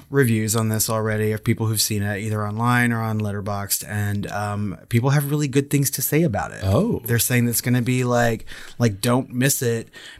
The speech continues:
Speaker 1: because it's gonna end up being one of your favorite horror movies of twenty twenty-two, you know? And I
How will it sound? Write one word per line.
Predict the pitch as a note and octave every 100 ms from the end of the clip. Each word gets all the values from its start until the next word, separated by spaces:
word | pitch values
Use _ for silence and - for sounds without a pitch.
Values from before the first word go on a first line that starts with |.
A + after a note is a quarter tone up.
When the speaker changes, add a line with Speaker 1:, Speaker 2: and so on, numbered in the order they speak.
| -
Speaker 1:
because | A#2 A#2
it's | A#2+
gonna | B2+ A#2
end | A2+ A#2
up | A#2
being | A#2 A#2 A#2
one | A#2
of | A2
your | A#2
favorite | - G#2+ G#2+ G#2+
horror | A2+ A2+ A#2+
movies | A#2+ B2+ A#2
of | B2
twenty | C#3 C3+
twenty-two, | C3+ D3+ D3+ - G3 B2+ E2 A2 A#2+ -
you | A#2 A2+
know? | A2 B2+ - - - - -
And | B2+ B2+ -
I | A2 A2+ A#2